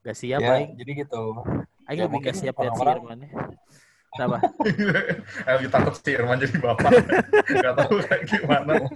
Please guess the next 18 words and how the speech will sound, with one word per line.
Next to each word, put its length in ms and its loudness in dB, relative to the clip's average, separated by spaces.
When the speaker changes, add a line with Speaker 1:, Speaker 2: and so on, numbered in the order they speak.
Speaker 1:
Gimana, 280 0
Man? 180 -4
Speaker 2:
Eh, 240 -2
sebenarnya 320 -6
mungkin 240 -4
orang-orang 440 0
punya 220 -8
persepsi 720 -10
dua 100 -6
ribu 160 -6
dua 160 -2
puluh 160 -4
itu 100 -10
adalah 200 -4
tahun 280 -2
terburuk 400 -8
tuh 140 -10
karena 320 -10